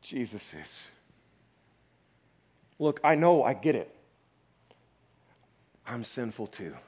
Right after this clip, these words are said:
I get it. And when you dwell on your sin, it can break you down. It sure does me.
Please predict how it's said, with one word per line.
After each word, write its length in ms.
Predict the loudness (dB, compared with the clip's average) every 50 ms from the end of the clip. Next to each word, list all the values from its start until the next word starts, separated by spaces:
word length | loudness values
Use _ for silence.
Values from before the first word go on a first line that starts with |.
| _ _ _ _ _ _ _ _ _ _ _ _ _ _ _ _ _ _ _ _ _ _ _ _ _ _ _ _ _ _ _ _ _ _ _ _ _ _ _ -14 -12
I 60 | -10
get 180 | -8 -8 -10 -10
it. 120 | -10 -16 -20 _ _ _ _ _ _ _ _ _ _ _ _ _ _ _ _ _ _ _ _ _ _ _ _ _ _ _ _ _ _ _ _ _ _ _ _ _ _ _ _ _ _ _ _ _ _ _ _ -2
And 140 | 2 4 4
when 120 | 4 6
you 80 | 4 4
dwell 460 | 4 8 10 12 12 12 12 12 12
on 120 | 10 10
your 100 | 8 4
sin, 460 | 4 2 2 8 10 10 12 12 10 8
it 80 | 4
can 180 | 4 2 2 4
break 320 | 6 6 6 6 4 4
you 80 | 2 4
down. 380 | 6 6 4 4 4 0 -4 -10 -14 -18 -20 -20 _ _ _ _ _ _ _ _ _ _ _ _ _ _ _ _ _ _ _ _ _ _ _ _ _ _ _ _ -20
It 60 | -12
sure 180 | -6 -4 -2
does 260 | 2 2 2 0 0 -4
me. 260 | -6 -6 -6 -8